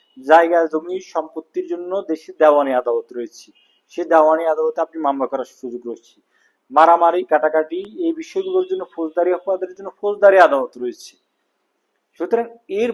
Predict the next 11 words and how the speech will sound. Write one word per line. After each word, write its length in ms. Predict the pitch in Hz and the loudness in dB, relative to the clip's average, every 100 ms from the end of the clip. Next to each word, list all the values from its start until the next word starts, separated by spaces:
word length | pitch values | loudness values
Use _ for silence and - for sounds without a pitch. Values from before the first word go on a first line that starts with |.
| - | 4
বাহিরেও 600 | 143 135 131 208 254 170 113 - | 4 4 -2 0 4 4 2 -2
এমন 340 | 139 151 175 | -2 0 -2
একটি 440 | 180 - _ - 220 226 | -4 -6 _ -16 -14 -12
বিষয়ের 480 | 190 165 - 202 202 | -14 -16 -10 -4 -2
উদ্ভব 420 | 175 - - 175 180 | -2 -2 2 2 2
হয়েছে, 440 | 202 208 - 220 240 - _ _ | -4 -4 -10 -10 -10 -12 _ _
আপনার 380 | 156 156 170 165 | 0 0 2 0
আর 180 | 160 147 | 0 0
যাওয়ার 400 | 147 143 143 180 - _ _ _ | 2 4 4 2 -2 _ _ _
জায়গা 440 | 143 135 131 123 | 0 0 2 -2
নেই, 160 | 120 | -4